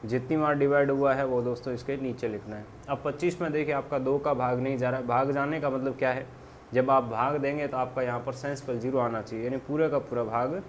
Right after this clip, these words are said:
जाना चाहिए। पच्चीस में तीन का भी नहीं जा रहा है, लेकिन पच्चीस में आपका पाँच का भाग जा रहा है। तो हमने पच्चीस में पाँच का भाग दिया, कितना, पाँच बार चला गया, फिर पाँच में पाँच का भाग आपका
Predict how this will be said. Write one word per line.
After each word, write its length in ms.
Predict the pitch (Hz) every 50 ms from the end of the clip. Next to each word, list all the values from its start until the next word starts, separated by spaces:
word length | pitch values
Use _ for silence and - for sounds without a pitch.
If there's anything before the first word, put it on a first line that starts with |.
| - 120
जाना 320 | 110 110 117 117 113 113
चाहिए। 240 | 107 - 110 104 104 - - - - - - - - - - - - -
पच्चीस 300 | 135 127 131 165 156 156
में 80 | 165 151
तीन 260 | - - 156 165 170
का 80 | 156 160
भी 140 | 147 147 143
नहीं 160 | 143 143 139
जा 140 | 127 131 131
रहा 100 | 131 131
है, 60 | 131
लेकिन 260 | 127 127 127 139 139 127
पच्चीस 420 | 131 131 120 123 143 143 135 -
में 80 | 147 135
आपका 340 | 123 - 127 120 - 127 131
पाँच 340 | - - 131 143 147 - 135
का 100 | 139 123
भाग 260 | 107 110 110 110 107
जा 120 | 110 110
रहा 120 | 107 107 107
है। 100 | 107 - - - - - - - - - - - - - - - - -
तो 60 | - 127
हमने 180 | 131 135 135 135
पच्चीस 360 | - 131 127 156 151 143 -
में 140 | 151 131 -
पाँच 240 | 139 139 143 135
का 120 | - 151 135
भाग 220 | 120 120 127 131
दिया, 240 | 127 123 127 127 127 127 - - - - - -
कितना, 240 | 123 120 - 131 127
पाँच 320 | 123 127 127 131 135 131 -
बार 160 | 139 131 127
चला 220 | 127 131 127 123
गया, 120 | 123 123 120
फिर 160 | 123 131 127 123 -
पाँच 260 | 139 139 147 143 - 160
में 80 | 143 131
पाँच 300 | - - 135 139 139 139
का 100 | 143 127
भाग 240 | 120 120 123 117
आपका 320 | 120 120 117 - 131 127